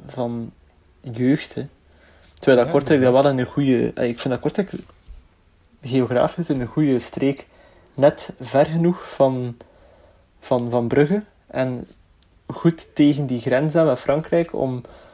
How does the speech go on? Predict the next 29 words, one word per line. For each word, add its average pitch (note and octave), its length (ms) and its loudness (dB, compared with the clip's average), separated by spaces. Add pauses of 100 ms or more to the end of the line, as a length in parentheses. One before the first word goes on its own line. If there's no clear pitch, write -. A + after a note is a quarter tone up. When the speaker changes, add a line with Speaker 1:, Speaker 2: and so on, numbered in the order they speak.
(160)
Speaker 1:
in C3 180 -4
daar B2 160 4
in A#2+ 60 -4
het - 80 -8
noorden D3 240 2
van B2 100 -2
Frankrijk, F3 500 -4
rond B2+ 320 -6
Lille D#3 320 -2
en B2 160 -4
Lens, D3+ 300 0
waar C3 160 -4
er - 80 -12
heel C#3 240 2
veel D#3 80 2
talent D3 340 -4
zit, E3 180 -4
om B2+ 140 -4
daar B2+ 260 -2
te - 80 -12
gaan B2+ 120 -6
scouten. C#3 400 -2
Dat C3+ 80 2
was B2+ 100 0
ook C#3 100 -2
altijd D3 220 2
de C3 60 -10
kracht, - 360 0
hè, D#3+ 120 -2